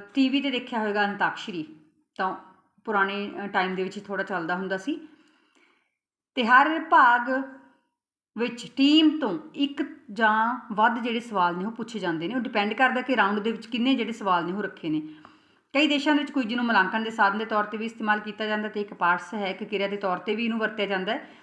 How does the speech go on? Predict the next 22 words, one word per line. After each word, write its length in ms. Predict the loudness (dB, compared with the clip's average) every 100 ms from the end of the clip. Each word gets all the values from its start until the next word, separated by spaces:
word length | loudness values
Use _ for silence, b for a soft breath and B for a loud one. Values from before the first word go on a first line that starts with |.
| B -16
ਜਿਸ 160 | -2
ਦਾ 100 | 4
ਉਦੇਸ਼ 340 | 4 4 0 2
ਪਾਠ 340 | 4 6 4
ਕਿਰਿਆਵਾਂ 360 | 0 2 2 4
ਨਾਲ 200 | 2 0
ਸਿੱਧੇ 280 | -4 -6 -4
ਤੌਰ 220 | -2 -2
'ਤੇ 140 | -4
ਸੰਬੰਧਿਤ 480 | -8 -6 -6 -6 -10
ਹੁੰਦਾ 240 | -10 -8
ਹੈ। 160 | -10 -12 b b b -4
ਤੇ 360 | 0 2 2
ਸਾਧਨ 440 | 2 4 4 2 0
ਨਾਲ 180 | 0
ਵਿਦਿਆਰਥੀਆਂ 520 | 0 0 0 0 -2 -4
ਦਾ 60 |
ਮਨ 220 | -2 -2
ਪਰਚਾਵਾ 480 | -2 -6 -2 -2 -2
ਵੀ 160 | -4 -4
ਹੁੰਦਾ 240 | -4 -4
ਹੈ 120 | -4